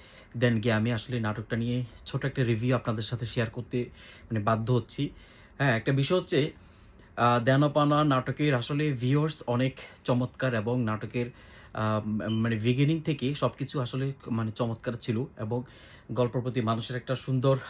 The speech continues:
আকর্ষণও ছিল। সবকিছু মিলিয়ে নাটকের ধারাবাহিকতা ছিল, এটা অসম্ভব ভালো ছিল। আমি নিজেও আসলে নাটকটা,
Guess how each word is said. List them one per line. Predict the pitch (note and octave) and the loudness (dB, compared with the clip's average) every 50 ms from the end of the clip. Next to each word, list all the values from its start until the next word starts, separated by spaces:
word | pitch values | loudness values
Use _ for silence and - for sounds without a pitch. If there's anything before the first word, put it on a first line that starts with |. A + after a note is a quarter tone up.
| - - | -6 -4
আকর্ষণও | B2+ B2 - - C#3 - - E3 D3 C#3+ | -4 -2 -2 -2 -4 -2 0 0 0 0
ছিল। | C#3+ - B2+ A2+ C3+ E3 - - - | 0 0 -2 -2 -2 -2 -6 -8 -10
সবকিছু | - C3+ B2 - - C#3+ - D#3+ D#3 | -6 -6 -6 -6 -6 -8 -4 -2 0
মিলিয়ে | C#3+ C#3 C#3 D3+ F#3+ A3+ - - - - - - - - - - | 0 2 0 0 -2 -4 -8 -14 -20 -20 -20 -20 -18 -6 0 2
নাটকের | B2 B2+ - C#3 C3 D#3 D#3+ D#3+ | 2 2 2 0 -2 0 0 0
ধারাবাহিকতা | D#3+ - A2 B2 A#2+ C3+ C#3 D3 D#3 D#3+ - D#3 D3 - D3 | 0 2 4 6 6 6 6 6 4 4 2 -2 -2 -4 -4
ছিল, | - - A#2+ C#3+ C#3+ | -2 -2 -2 0 0
এটা | - C#3+ C#3 C#3+ - - | -2 -2 -4 -6 -6 -8
অসম্ভব | A2 - - C#3+ C3 C3 D#3 D3 - - - B2+ | -8 -6 -4 -4 -4 -4 -4 -4 -6 -12 -12 -6
ভালো | G#2+ B2 B2+ C#3+ | -2 0 0 0
ছিল। | C#3 - - C#3 C3+ | 0 -2 -2 -2 0
আমি | B2+ A#2 A#2 B2+ B2 | 0 0 0 0 0
নিজেও | B2 A2+ A2 C3 C3 | 0 0 0 0 -2
আসলে | B2+ B2 - C3+ B2+ | -2 -2 -4 -4 -2
নাটকটা, | B2 A#2 G#2+ G#2 F#2+ - - C3+ D3 | -2 -2 -2 -4 -4 -4 -2 -4 -4